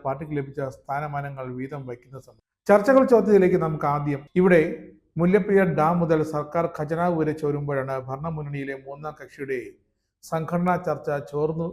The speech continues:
എന്ന് പറയുന്നു. സത്യത്തിൽ നാണംകെട്ട ഇടപാടാണ്. പിണറായി വിജയനെതിരെ മാർക്സിസ്റ്റ് പാർട്ടിയുടെ സംസ്ഥാന സെക്രട്ടറി അടക്കം വിമർശനം ഉയർത്തുമ്പോൾ തോറ്റ പാർട്ടിയുടെ തോറ്റ സ്ഥാനാർത്ഥിക്ക് വിമർശിക്കാൻ അവകാശമില്ലേ?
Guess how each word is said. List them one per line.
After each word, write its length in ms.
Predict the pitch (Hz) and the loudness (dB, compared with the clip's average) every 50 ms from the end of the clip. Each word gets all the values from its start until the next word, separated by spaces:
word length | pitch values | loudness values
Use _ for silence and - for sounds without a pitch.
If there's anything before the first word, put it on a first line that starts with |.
| - _ - 139 | -10 _ -16 -14
എന്ന് 160 | 135 131 123 120 | -12 -12 -12 -14
പറയുന്നു. 300 | 110 107 113 120 _ _ _ _ _ _ _ _ _ _ _ _ _ _ _ _ _ _ _ _ _ _ _ _ - | -16 -20 -20 -20 _ _ _ _ _ _ _ _ _ _ _ _ _ _ _ _ _ _ _ _ _ _ _ _ 0
സത്യത്തിൽ 340 | 208 202 208 240 202 233 226 226 233 - - - 170 156 151 | 0 2 2 6 6 6 6 6 2 -6 -10 -12 -10 -4 -2
നാണംകെട്ട 380 | 156 165 175 190 190 208 196 208 196 | 0 2 2 2 0 0 0 2 2
ഇടപാടാണ്. 400 | 196 190 190 185 185 165 131 - - - - _ _ _ _ _ _ _ _ _ _ _ _ - | 4 4 4 4 2 0 0 -4 -10 -14 -18 _ _ _ _ _ _ _ _ _ _ _ _ 0
പിണറായി 320 | 165 180 202 220 240 240 233 | 2 4 8 8 8 8 8
വിജയനെതിരെ 460 | 220 208 208 196 180 175 170 170 165 165 156 160 165 | 6 4 4 4 4 4 4 4 4 4 4 2 0
മാർക്സിസ്റ്റ് 380 | 165 160 - 214 190 - 202 202 | -2 -4 -6 -8 -10 -6 -2 -2
പാർട്ടിയുടെ 320 | 190 165 165 160 156 156 151 151 156 | 0 0 0 2 2 2 2 0 -2
സംസ്ഥാന 480 | 156 151 143 - _ _ - 190 185 180 175 - | -6 -10 -10 -12 _ _ -4 -2 -2 -2 -4 -6
സെക്രട്ടറി 320 | 156 - - - - 180 151 | -10 -12 -10 -6 -4 -2 -2
അടക്കം 220 | 147 - 151 139 139 147 | -2 -4 -6 -6 -6 -6
വിമർശനം 380 | 147 147 156 143 - 180 160 151 | -6 -6 -6 -8 -8 -8 -4 -4
ഉയർത്തുമ്പോൾ 480 | 147 139 147 151 147 139 135 143 135 117 101 - _ _ _ _ _ _ _ _ _ _ - | -4 -4 -4 -6 -8 -6 -4 -4 -4 -6 -6 -12 _ _ _ _ _ _ _ _ _ _ -4
തോറ്റ 200 | 143 151 156 214 190 | -4 -2 -2 -2 -2
പാർട്ടിയുടെ 340 | 180 180 - - 156 147 143 139 139 139 - - - - | -2 -2 -2 -2 -2 -2 -2 -2 -4 -8 -12 -18 -12 -8
തോറ്റ 200 | 139 139 143 - - | -8 -8 -6 -8 -8
സ്ഥാനാർത്ഥിക്ക് 460 | - 180 156 151 135 120 143 139 143 135 131 | -6 -6 -6 -6 -6 -8 -10 -8 -6 -6 -4
വിമർശിക്കാൻ 520 | 135 139 147 143 139 160 151 139 139 127 123 - _ _ _ _ 120 | -4 -6 -6 -8 -10 -10 -8 -8 -8 -8 -8 -12 _ _ _ _ -16
അവകാശമില്ലേ? 600 | 120 131 143 170 170 - 175 156 139 131 135 | -12 -8 -8 -8 -8 -8 -12 -16 -14 -12 -14